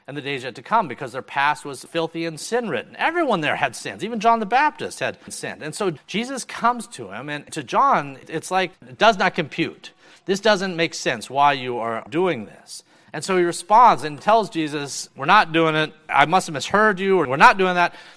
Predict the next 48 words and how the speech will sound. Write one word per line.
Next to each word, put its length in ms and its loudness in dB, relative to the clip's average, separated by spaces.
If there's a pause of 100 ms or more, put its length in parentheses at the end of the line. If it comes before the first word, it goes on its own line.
(120)
You 320 -2
don't 160 2
need 120 -2
to 60 -4
be 80 -6
baptized 440 0
by 100 -4
me, 220 -4
but 320 -8
clearly 440 0
I 280 4
need 220 -10
to 60 -12
be 140 -10
baptized 720 -6 (280)
by 400 -8 (460)
you." 280 -12 (500)
Now, 120 2
did 200 -6
John 360 0
know 220 -4
who 160 -6
Jesus 440 -10
was? 560 -8 (840)
I 140 -4
think 180 -10
there's 180 -6
plenty 300 -4
of 100 -4
reason 480 -8 (140)
to 160 -10
suspect 520 -4
that. 360 2 (300)
He 160 -2
at 80 2
least 240 -2
knew 100 -4
him 100 -4
as 120 -2
a 60 -8
cousin. 680 0
Did 140 -4
he 60 -2
know 140 -2
him 80 -6
as 100 -6
the 80 -8
Messiah? 580 0